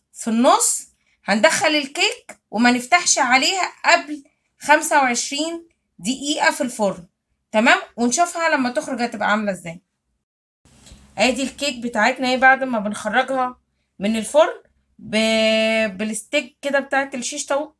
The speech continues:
بنختبرها من النص تطلع نضيفة، يبقى كده الكيكة بتاعتنا استوت. مش هنقلبها الا لما نسيبها تبرد، وبعد كده نقلبها وتاكلوها بألف هنا وشفا،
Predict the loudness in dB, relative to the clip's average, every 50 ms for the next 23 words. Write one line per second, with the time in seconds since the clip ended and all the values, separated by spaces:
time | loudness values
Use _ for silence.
0 | _ -16 -10 -6 -4 -4 -4 -6 -8 -8 -6 -4 -2 0 0 0 -2 -4 -4 -4
1 | -4 -4 -4 -4 -6 -8 -12 -12 -16 -20 _ _ _ _ _ _ _ _ _ _
2 | _ _ _ _ _ _ _ _ _ _ _ _ _ _ _ _ _ -6 -6 -6
3 | -2 0 2 2 2 0 -4 -8 _ _ _ _ _ -6 -2 -2 0 0 -2 -2
4 | -4 -4 -4 -6 -6 -6 -4 -4 -4 -4 -2 -2 0 0 0 0 -2 -6 -6 -4
5 | -4 -4 -4 0 0 0 0 0 -2 -4 -6 -4 -4 -6 -6 _ _ _ _ _
6 | _ -14 -12 -8 0 2 4 4 4 2 -4 _ _ -20 _ _ _ _ _ _
7 | _ _ -20 -8 -2 0 2 2 2 0 0 -2 -2 -2 -2 -2 -2 -2 -2 0
8 | 0 -2 -2 -2 -4 -10 _ -4 -2 2 2 4 4 2 2 0 -2 -4 -4 -2
9 | -2 -2 0 -2 -2 -2 0 -2 0 0 0 0 0 -2 _ _ -20 -20 -20 _
10 | _ _ _ _ _ -6 -4 0 4 4 6 4 4 0 -2 _ _ _ _ _
11 | -16 -12 -10 -10 -12 -12 _ -8 -6 -6 -4 -4 -2 -2 -2 -2 -2 -2 -2 -4
12 | -4 -6 -10 _ _ _ _ _ _ _ -10 -6 -4 -2 -2 -2 -2 -2 -4 -4
13 | -2 -2 0 2 4 4 4 2 2 2 2 2 2 2 -2 -2 0 0 0 0
14 | 0 -2 -2 -4 -4 -2 -2 -4